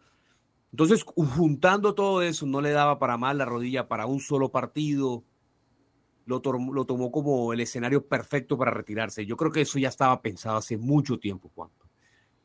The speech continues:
Yo el tema de la rodilla creo que ya lo veía venir.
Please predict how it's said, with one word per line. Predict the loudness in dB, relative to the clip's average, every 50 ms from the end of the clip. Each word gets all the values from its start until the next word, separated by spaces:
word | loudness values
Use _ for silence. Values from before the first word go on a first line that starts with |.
| _ _ _ _ 0
Yo | 2 2
el | 2 4
tema | 4 4 6 6 6
de | 6 6
la | 6
rodilla | 4 4 2 2 2 2 2 2
creo | 0 -2 -2 -2
que | -2 -2 -2 -2 -2 -4 -8 -10 _ _ _ _ _ _ _ _ _ _ -4
ya | 0 2
lo | 2 4 4
veía | 2 2 2 2 2 2 2
venir. | 2 0 0 0 0 0 -2